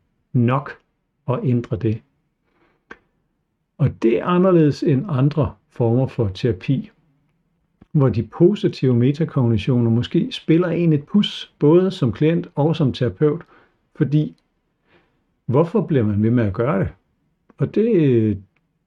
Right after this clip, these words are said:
det gør man jo, <laughs> fordi man som oftest har en god grund til det. Så, øh, Derfor er det rigtig fornuftigt at se på, hvad for nogle positive overbevisninger man har. Nogle,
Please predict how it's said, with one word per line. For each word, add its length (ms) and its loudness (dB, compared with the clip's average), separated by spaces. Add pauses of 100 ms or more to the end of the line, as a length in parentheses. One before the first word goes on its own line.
(320)
det 140 0
gør 140 2
man 200 4
jo, 60 0 (640)
<laughs> 580 -20
fordi 280 2
man 320 0 (520)
som 300 -2
oftest 480 -2
har 240 -6
en 120 -2
god 240 0
grund 220 -2
til 180 -2
det. 100 -4 (1400)
Så, 280 -2
øh, 360 -2 (500)
Derfor 300 0
er 220 -2
det 260 -2
rigtig 240 -2
fornuftigt 540 -2 (140)
at 140 -2
se 400 -2
på, 460 -4 (340)
hvad 160 -2
for 140 -4
nogle 200 0
positive 720 -2
overbevisninger 580 -2
man 160 -6
har. 400 -6 (1400)
Nogle, 280 2